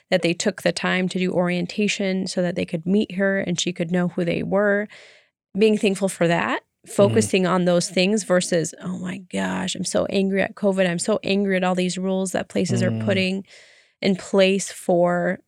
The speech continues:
Speaker 1: um, that I can't, I can't, I can't, and they
Speaker 2: Mm.
Speaker 1: are, and they are," in a negative way,
Speaker 2: Yeah.
Speaker 1: right? And so it's like, was I uncertain if Siobhan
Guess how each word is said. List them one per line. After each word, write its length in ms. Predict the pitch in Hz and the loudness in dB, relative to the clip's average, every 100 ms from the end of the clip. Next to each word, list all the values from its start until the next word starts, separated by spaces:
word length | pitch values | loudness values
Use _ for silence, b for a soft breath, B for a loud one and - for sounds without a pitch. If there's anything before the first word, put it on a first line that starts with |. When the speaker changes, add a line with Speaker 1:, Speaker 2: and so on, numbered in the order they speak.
| _ - | _ -4
Speaker 1:
um, 560 | 190 175 170 175 202 202 _ _ _ _ _ - | -2 0 -2 -4 -6 -8 _ _ _ _ _ -2
that 140 | 170 - | -2 0
I 260 | 185 175 180 | 0 0 -2
can't, 420 | - 165 160 - | -4 -6 -6 -8
I 220 | - 180 180 | -2 -2 -4
can't, 360 | - - 175 - | -8 -8 -8 -4
I 160 | 185 185 | -2 -2
can't, 440 | - - 50 - | -4 -10 -10 -10
and 340 | - 175 170 - - | -2 0 0 -4 -8
they 240 | 185 185 | 2 2
Speaker 2:
Mm. 80 | 175 | 4
Speaker 1:
are, 220 | - 156 | 0 0
and 200 | 156 170 | 0 0
they 140 | 170 170 | 2 0
are," 140 | - - | -2 -4
in 140 | - | 0
a 60 | 180 | 2
negative 480 | 180 185 175 - 180 | 4 2 0 -4 -4
way, 380 | 170 - 220 185 | -4 -2 -4 -2
Speaker 2:
Yeah. 60 | 202 | 2
Speaker 1:
right? 280 | 185 214 - | 2 0 -2
And 160 | 208 185 | -2 0
so 160 | 185 | 2
it's 180 | 175 - | 0 0
like, 300 | 180 175 - b b b b | 0 0 -4 b b b b
was 160 | 202 220 | 2 4
I 380 | 214 208 208 - _ - | 4 2 0 -4 _ -2
uncertain 480 | 202 185 - - | 0 0 0 2
if 140 | 247 233 | 2 2
Siobhan 500 | - 196 196 196 | 0 2 2 0